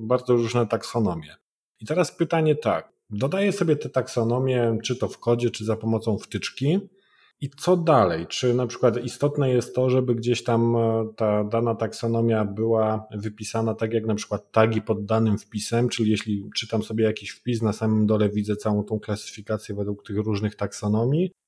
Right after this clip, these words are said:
czy na przykład wystarczy to, że te taksonomie będą miały widok archiwów, e, czyli na przykład właśnie jakieś tam potrawy, które są, e, łatwe do przygotowania, czy załóżmy są do przygotowania w trzydzieści minut, czy według, według tam jeszcze jakiegoś tego innego podziału.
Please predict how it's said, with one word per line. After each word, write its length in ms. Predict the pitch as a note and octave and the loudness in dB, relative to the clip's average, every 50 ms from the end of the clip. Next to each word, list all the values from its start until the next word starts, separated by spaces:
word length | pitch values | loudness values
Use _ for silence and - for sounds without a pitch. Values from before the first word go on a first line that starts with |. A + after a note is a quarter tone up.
| _ _ _ _ _ _ _ | _ _ _ _ _ _ _
czy 140 | - - F3+ | -4 0 2
na 100 | G3+ F#3 | 2 2
przykład 300 | C#3 - - D#3+ C#3 C3+ | 2 4 4 4 4 4
wystarczy 480 | C3+ - - - C3+ - - - B2+ A2+ | 2 0 2 2 2 2 2 0 -2 0
to, 200 | - A#2+ B2 A#2 | 2 4 4 4
że 120 | A#2+ A2+ | 4 2
te 140 | - A#2 A2 | 2 2 2
taksonomie 540 | - A2 - - - A2+ A2 A2+ A2+ A2 G#2 | 2 0 -2 -2 0 0 2 2 2 2 4
będą 340 | A2 A2 A2+ A2 A2 A2 | 4 4 4 4 4 4
miały 480 | A2 A2 A2 G#2+ G#2+ G#2+ G#2+ G#2+ G#2+ G#2+ G#2+ - - - - - _ _ _ - - | 4 4 4 4 4 4 4 4 4 2 -2 -6 -18 -20 -20 -20 _ _ _ -12 -6
widok 400 | G#2+ G#2+ A2+ G#2+ G#2+ G#2 G#2+ A#2 | -2 -2 0 2 2 2 0 0
archiwów, 840 | G#2 A2+ A2+ G2+ G2+ - - A2+ A2 A#2 A2+ A2 G#2 - - - G2+ | -2 0 0 0 0 0 0 0 2 2 2 0 0 -4 -10 -10 -8
e, 240 | G2 G2 G2 G2 | -6 -4 -4 -4
czyli 240 | F#2+ - - G2+ G2 | -6 -6 -8 -6 -6
na 100 | F#2+ F#2+ | -6 -6
przykład 240 | - - - G2 F2+ | -8 -6 -8 -6 -6
właśnie 300 | F#2 G2+ F#2+ - - F#2+ | -4 -6 -6 -6 -8 -10
jakieś 260 | F2+ - - F#2 - | -10 -10 -12 -14 -12
tam 480 | - G2 F#2 F#2 F#2 F#2+ F#2+ F#2+ F#2 F#2 _ _ _ _ _ _ _ _ | -10 -10 -8 -8 -8 -8 -8 -10 -12 -14 _ _ _ _ _ _ _ _
potrawy, 440 | - A2 G#2 - A2 A2 G#2 G#2 G2+ | -6 -6 -4 -2 0 0 0 -2 -4
które 340 | G2+ - - G#2 G#2 G#2 G2+ | -6 -6 -4 -2 -2 -2 -2
są, 520 | - - G#2+ G2+ G#2 G2+ G2 G2 G2+ G2+ - - - | -2 -4 -2 -2 -2 -2 -2 -2 -4 -4 -6 -10 -14
e, 40 | - G2 F#2 F2+ F2 F2 | -14 -10 -10 -8 -6 -2
łatwe 400 | F#2+ A2+ A#2+ A#2+ A#2 - - A#2 | 2 4 4 4 4 4 2 2
do 120 | G#2+ A2+ | 2 2
przygotowania, 720 | G#2 - - - A2+ G#2+ - A2+ G#2 A2 A2+ A2+ A2 G#2+ G2+ | 0 -2 -2 -2 -2 0 2 2 2 4 4 4 4 2 2
czy 240 | - - - G2+ F#2+ | 0 -2 -4 -6 -6
załóżmy 420 | F#2 G2+ G2 F#2+ F#2+ F#2+ G2 F#2+ | -4 -4 -4 -4 -4 -4 -6 -6
są 160 | - - G#2 | -6 -6 -6
do 100 | G2 G#2 | -6 -6
przygotowania 640 | G2+ - G2+ G#2 G#2+ - G#2 G#2+ G#2+ G#2 G#2 G#2 G2+ | -6 -8 -8 -8 -8 -6 -4 -2 0 2 2 0 0
w 140 | G2+ - - | -2 -4 -8
trzydzieści 540 | - - - B2+ B2+ C3 B2 - - - D3+ | -10 -8 -8 -4 -4 -4 -4 -4 -2 0 2
minut, 440 | D#3+ E3 D#3 D3+ D3 C#3+ C#3 C#3+ C#3+ | 4 6 8 8 8 6 6 2 -2
czy 220 | - - B2+ B2 | -2 0 2 2
według, 460 | A2+ A2+ A#2 A#2 A2 A2+ A2+ G#2+ A2+ | 4 4 4 4 4 2 -2 -4 -2
według 340 | A#2 B2+ B2 A#2+ A2+ G#2 - | 2 2 2 2 2 0 0
tam 140 | - A#2 A2+ | 0 2 2
jeszcze 240 | A2 G#2+ - - A2+ | 2 0 0 -2 -2
jakiegoś 360 | G#2+ G#2 - A2+ G#2+ A2 - | -2 -2 -4 -4 -6 -6 -4
tego 220 | - A2+ G#2+ A#2 | -4 -4 -4 -2
innego 460 | - B2+ B2 B2 A#2+ A#2+ A#2 A2 A2 A2 | -2 0 2 4 4 4 4 2 2 0
podziału. 600 | - - G2+ G2 A2 A2 A#2 C#3 E3+ G#3+ G#3+ | 0 -2 -2 0 0 2 2 4 4 2 2